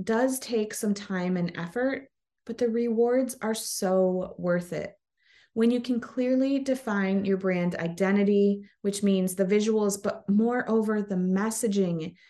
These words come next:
get clear on your voice, then take that and really engage with your audience,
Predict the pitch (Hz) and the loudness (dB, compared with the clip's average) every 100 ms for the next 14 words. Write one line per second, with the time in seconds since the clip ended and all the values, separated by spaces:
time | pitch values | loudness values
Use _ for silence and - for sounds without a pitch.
0 | _ _ 233 - - 247 247 262 - 214 | _ _ 0 0 -4 -2 2 2 0 0
1 | 202 190 180 196 180 160 160 - - _ | 2 2 2 4 4 2 -4 -12 -14 _
2 | _ _ 202 247 302 294 254 226 - 190 | _ _ 0 2 2 0 0 -2 0 0
3 | 180 - - _ _ 202 202 220 262 285 | 0 -4 -12 _ _ 0 2 2 2 4
4 | 277 262 240 247 254 220 175 170 170 - | 4 4 2 2 2 2 2 0 -4 -6
5 | - | -12